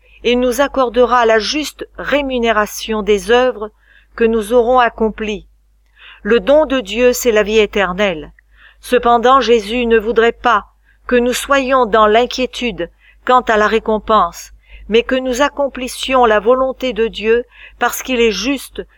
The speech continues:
que nous agissions ainsi, indépendamment de tout gain. Ceux qui recevront la plus haute récompense seront ceux qui se seront confondus avec leur activité et leur zèle,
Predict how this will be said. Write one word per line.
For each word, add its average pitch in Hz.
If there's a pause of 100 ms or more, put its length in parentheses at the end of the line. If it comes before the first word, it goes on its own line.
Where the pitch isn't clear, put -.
(120)
que -
nous 233
agissions 262
ainsi, 214 (420)
indépendamment 214
de 214 (120)
tout 311
gain. 190 (1700)
Ceux 277
qui 254
recevront 254
la 226
plus 262
haute 294
récompense 240
seront 226
ceux 254 (540)
qui 254
se 294
seront 285
confondus 285
avec 233
leur 233
activité 240
et 220
leur 202
zèle, 190